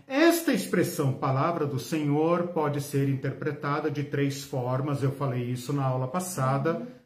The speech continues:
Speaker 1: depois você volte lá. Aqui eu só vou dar a minha solução. Eu falei que pode ser uma citação oral do Evangelho, independente se o Evangelho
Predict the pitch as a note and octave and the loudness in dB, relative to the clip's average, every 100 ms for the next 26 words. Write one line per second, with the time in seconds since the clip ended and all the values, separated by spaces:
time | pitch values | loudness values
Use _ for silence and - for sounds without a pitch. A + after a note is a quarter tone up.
0 | - B2 C3+ A#2+ C#3 C3+ D#3+ B2 A#2+ A2+ | -14 -8 -4 -2 -2 -2 -2 -2 -2 -4
1 | - F3 D3+ D#3 F3+ - - A#2 - C3+ | -4 -2 0 0 -2 -10 -14 -12 -4 -2
2 | C3 D3 B2 C3 C#3+ B2+ B2+ C#3 C3+ C#3+ | -2 -2 -2 0 0 0 0 2 2 2
3 | C3+ - C#3+ C#3 - C#3+ G2 - - _ | 2 0 -2 -2 -2 -4 -4 -10 -20 _
4 | - E3 D3 E3 D#3 E3 E3+ F#3 - D#3 | -4 -2 2 2 4 4 4 0 2 4
5 | D#3+ D3 D3 - D#3 C3 G#2+ - - - | 6 4 0 0 2 2 -2 -12 -20 -20
6 | - - G#3+ A3+ A3+ F#3+ - - B3 C#4+ | -20 -2 4 6 6 4 0 0 4 4
7 | - A3+ F#3 - F3+ D3 C3 C#3 - G3 | 2 0 0 -2 2 4 4 0 2 8
8 | A#3 G#3+ C#3 B2+ C3+ D#3 G#3+ - - - | 8 8 6 4 6 4 2 -4 -16 -8
9 | D3 D3+ C#3 E3 F#3 D3+ C3+ C#3 E3+ G#3+ | 0 2 4 4 2 2 0 0 0 -4
10 | - _ - D3+ D3 C#3 B2+ D3+ E3+ - | -10 _ -10 -2 0 2 2 2 0 0
11 | D3+ C#3 C#3 C3+ C3+ B2+ B2+ B2 A#2 | 2 2 2 2 2 0 0 -2 -4